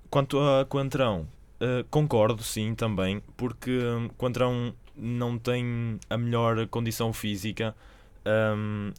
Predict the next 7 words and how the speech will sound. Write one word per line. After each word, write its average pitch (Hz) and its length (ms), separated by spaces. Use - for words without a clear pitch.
ao 107 160
longo, 104 580
ao 104 100
longo 107 220
da 104 80
época. 107 420
Hum, 120 480